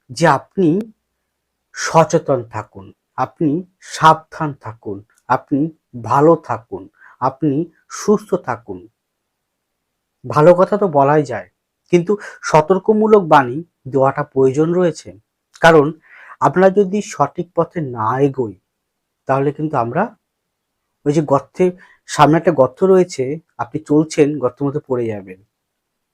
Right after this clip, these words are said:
গর্তের মধ্যে যখন, যখন পড়বেন, তখন তোলার লোক কিন্তু পাবেন না। তাই আপনি যদি গর্তে না পড়েন, তার জন্য আমি বললাম যে সামনে এই পথে গেলে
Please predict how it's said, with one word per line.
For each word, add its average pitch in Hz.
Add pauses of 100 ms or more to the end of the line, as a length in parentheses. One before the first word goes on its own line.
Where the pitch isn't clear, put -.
(420)
গর্তের 123
মধ্যে 160
যখন, 170
যখন 175 (120)
পড়বেন, 147 (280)
তখন 147 (500)
তোলার 151
লোক 147
কিন্তু 143 (100)
পাবেন 107 (100)
না। 92 (960)
তাই 160
আপনি -
যদি 202
গর্তে 131 (140)
না 113 (160)
পড়েন, 147 (640)
তার 156 (100)
জন্য 190 (180)
আমি 160
বললাম 202
যে 285 (320)
সামনে 160 (180)
এই 151
পথে 160 (100)
গেলে 196